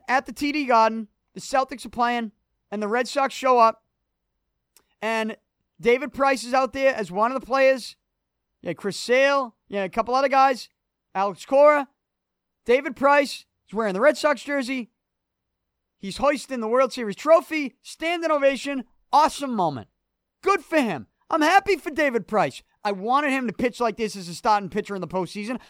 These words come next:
I told you he should have been named World Series M V P. I'm happy for him. But he's a Red Sox player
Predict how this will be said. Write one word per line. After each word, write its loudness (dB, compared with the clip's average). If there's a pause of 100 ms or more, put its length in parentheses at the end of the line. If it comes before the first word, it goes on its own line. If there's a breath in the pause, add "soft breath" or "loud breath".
I 0
told 2
you -2
he -2
should -8
have -6
been -4
named -4
World 4
Series -6
M -4
V -6
P. -4 (500)
I'm -2
happy 2
for 0
him. -10 (1800)
But -6
he's -6
a -6
Red 0
Sox 0 (1400)
player 0